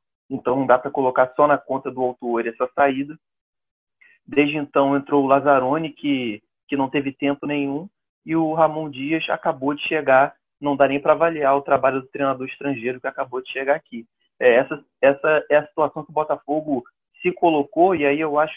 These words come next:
que não só pela, pela questão financeira, que a gente sempre bate aqui, sempre lembra, porque de fato tem que ser colocado em contexto, porque é muito grave. É, o Botafogo tá nessa situação porque tem dívida na casa do bilhão pra um clube que circula, é,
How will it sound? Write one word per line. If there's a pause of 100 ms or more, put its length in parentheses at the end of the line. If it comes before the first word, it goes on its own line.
que
não
só
pela, (360)
pela
questão
financeira,
que
a
gente (120)
sempre
bate
aqui,
sempre
lembra, (400)
porque
de
fato
tem
que
ser
colocado
em
contexto,
porque
é
muito
grave. (420)
É,
o
Botafogo
tá
nessa
situação
porque
tem (140)
dívida
na
casa
do
bilhão (360)
pra
um
clube
que
circula,
é,